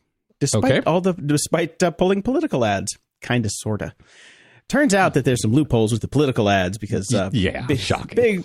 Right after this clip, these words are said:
Speaker 1: big companies can still do, uh, still do some. There was a kerfuffle with ExxonMobil, uh, posting, you know, climate change ads and things like that. And, uh, so that's, that's still going on. But here's the kicker.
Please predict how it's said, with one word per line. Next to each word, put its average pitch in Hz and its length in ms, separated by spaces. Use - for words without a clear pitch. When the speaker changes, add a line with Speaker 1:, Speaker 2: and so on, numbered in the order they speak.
Speaker 1:
big 220 180
companies 127 520
can 107 160
still 113 280
do, 117 360
uh, 107 240
still 139 260
do 123 120
some. 117 200
There 120 80
was 113 100
a 110 40
kerfuffle 113 400
with 110 220
ExxonMobil, 113 760
uh, 101 180
posting, 101 420
you 113 80
know, 90 120
climate 95 420
change 92 640
ads 98 460
and 101 100
things 98 180
like 95 220
that. 95 420
And, 107 400
uh, 104 220
so 220 140
that's, 202 300
that's 185 240
still 117 220
going 107 340
on. 110 200
But 220 120
here's 320 200
the 175 100
kicker. - 440